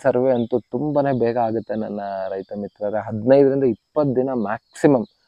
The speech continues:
ಅಷ್ಟರೊಳಗಡೆ ನಿಮ್ ಜಮೀನ್ ಸರ್ವೆ ಆಗುತ್ತೆ. Government ತುಂಬಾನೇ ಈಗ improvement ಮಾಡಿದ್ದಾರೆ, specially ಈ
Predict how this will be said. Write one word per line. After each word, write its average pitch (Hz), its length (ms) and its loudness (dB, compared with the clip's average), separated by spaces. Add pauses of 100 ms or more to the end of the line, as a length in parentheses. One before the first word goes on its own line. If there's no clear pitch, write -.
(140)
ಅಷ್ಟರೊಳಗಡೆ 120 460 2
ನಿಮ್ 110 200 2
ಜಮೀನ್ 110 280 -2
ಸರ್ವೆ 113 300 -2
ಆಗುತ್ತೆ. 110 340 0
Government 123 600 2
ತುಂಬಾನೇ 160 840 0
ಈಗ 131 100 -8 (800)
improvement 127 480 4
ಮಾಡಿದ್ದಾರೆ, 113 480 0
specially 127 540 2
ಈ - 20 6